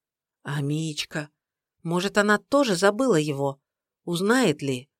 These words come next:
Вполне может и не узнать. Слишком уж перемены разительные в его внешности произошли.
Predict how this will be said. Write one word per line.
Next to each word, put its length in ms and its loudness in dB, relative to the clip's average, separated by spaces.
Вполне 540 -4
может 380 -2
и 80 0
не 100 -4
узнать. 640 -4
Слишком 540 -2
уж 120 -4
перемены 500 0
разительные 680 0
в 40 -6
его 260 -2
внешности 580 -6
произошли. 760 -4